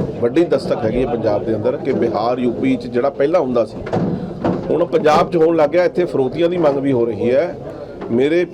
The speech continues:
ਸਾਹਮਣੇ ਆ, ਪਿਛਲੇ ਇੱਕ ਹਫ਼ਤੇ ਦੇ ਅੰਦਰ ਪੰਜ ਛੇ ਕੇਸ, ਤਲਵੰਡੀ ਸਾਬੋ ਦਾ ਕੇਸ ਹੈ, ਹਮ-, ਮੋਹਾਲੀ ਦਾ ਕੇਸ ਹੈ, ਔਰ ਨਕੋਦਰ ਦੇ ਵਿੱਚ ਤਾਂ ਹੋ ਹੀ ਗਿਆ, ਲੁਧਿਆਣੇ ਦਾ ਕੇਸ ਹੈਗਾ।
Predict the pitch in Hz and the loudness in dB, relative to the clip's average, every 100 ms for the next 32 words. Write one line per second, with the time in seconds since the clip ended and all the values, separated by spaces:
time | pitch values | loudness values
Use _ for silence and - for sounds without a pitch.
0 | - - - 175 135 156 180 185 - 147 | -12 -4 -4 0 0 0 2 0 0 -4
1 | 160 170 165 156 151 147 - 139 127 110 | 0 0 0 -4 -2 -4 -2 0 0 2
2 | 131 147 - 131 147 - 123 135 127 113 | 0 0 -2 -2 -2 -4 -2 -2 0 -2
3 | 104 120 120 120 120 135 120 113 127 139 | 0 -2 0 0 0 -2 -2 -2 0 0
4 | 131 123 117 120 120 117 117 - - - | 0 0 0 0 0 -2 -4 -10 -12 -14
5 | - - 107 - 117 107 113 139 143 139 | -14 -8 -8 -4 -2 2 2 2 2 2
6 | 127 120 120 120 123 - - - - 156 | 2 0 2 0 0 -6 -12 -10 -6 -2
7 | 131 135 135 131 - 160 123 131 127 123 | 2 4 4 2 0 -4 -4 0 -2 0
8 | 143 147 143 - 147 113 117 131 135 135 | 0 0 -2 -2 -2 2 0 2 0 0
9 | 135 139 131 123 165 185 156 139 - 98 | 0 0 2 2 2 2 -2 -4 -4 -4
10 | - | -8